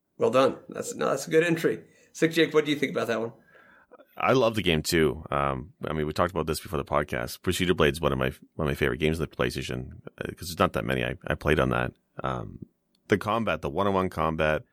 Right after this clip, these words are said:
Speaker 2: I just love how most weapon strikes will, like, outright kill your opponent if they connect, but you, there's all about the parry system,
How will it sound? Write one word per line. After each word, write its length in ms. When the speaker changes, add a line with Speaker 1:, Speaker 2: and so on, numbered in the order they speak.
Speaker 2:
I 140
just 180
love 220
how 520
most 400
weapon 220
strikes 340
will, 100
like, 180
outright 400
kill 180
your 120
opponent 540
if 140
they 120
connect, 500
but 80
you, 80
there's 180
all 140
about 180
the 60
parry 380
system, 400